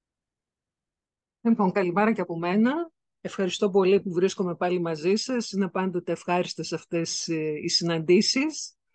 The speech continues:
ε, που διοργανώνετε και πάρα πολύ χρήσιμες πέρα από, από ευχάριστες.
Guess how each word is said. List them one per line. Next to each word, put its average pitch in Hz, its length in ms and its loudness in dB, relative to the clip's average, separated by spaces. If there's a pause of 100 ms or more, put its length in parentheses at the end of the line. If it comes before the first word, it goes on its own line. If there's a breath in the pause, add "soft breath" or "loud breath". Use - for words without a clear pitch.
(280)
ε, 180 180 -2
που 180 160 -4
διοργανώνετε 175 760 4
και 233 120 0
πάρα 247 240 2
πολύ 240 180 0
χρήσιμες 156 560 -2
πέρα 160 240 -4
από, 151 320 -2
από 156 140 -2
ευχάριστες. 143 840 -4